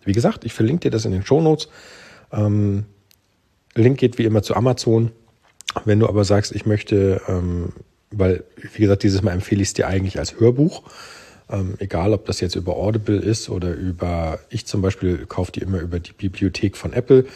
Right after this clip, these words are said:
Du kannst das natürlich auch als Buch kaufen. Dann, äh, wie gesagt, ich verlinke dir das zu Amazon, damit du weißt, wie man den Autor schreibt und wie der, wie der Titel ist und wie das Cover aussieht.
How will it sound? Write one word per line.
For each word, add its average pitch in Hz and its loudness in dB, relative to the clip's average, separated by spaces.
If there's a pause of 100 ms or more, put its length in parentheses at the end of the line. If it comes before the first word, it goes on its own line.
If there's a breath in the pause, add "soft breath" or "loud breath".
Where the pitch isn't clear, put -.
(340 loud breath)
Du 107 0
kannst 117 2
das 113 4
natürlich 101 2
auch - -4
als 90 -4
Buch 113 2
kaufen. 147 0 (240)
Dann, 95 -4
äh, 95 -6
wie 95 -2
gesagt, 95 -2
ich 95 -12
verlinke 101 -2
dir 98 -4
das - -10
zu - -4
Amazon, 104 2
damit 98 2
du 95 -4
weißt, 92 0
wie 95 0
man 92 0
den 90 -4
Autor 117 0
schreibt 113 -4
und 101 -6
wie 98 -4
der, 87 -4
wie 101 -4
der 87 -2
Titel - -6
ist 139 -4
und 98 -4
wie 95 -2
das - -6
Cover 143 0
aussieht. 147 -4